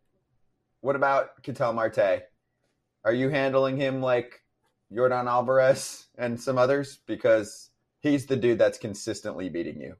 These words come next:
Like, for me, enough. I mean, he did it again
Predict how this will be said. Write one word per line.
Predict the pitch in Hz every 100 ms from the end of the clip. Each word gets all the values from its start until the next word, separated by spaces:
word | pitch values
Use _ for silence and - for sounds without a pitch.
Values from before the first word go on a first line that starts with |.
| _
Like, | 107 -
for | 113
me, | 127 127 120 110 _
enough. | 104 82 - _ _ _ _ _ _ -
I |
mean, | 107 107
he |
did | 110 117
it | 107
again | 104 107 104 101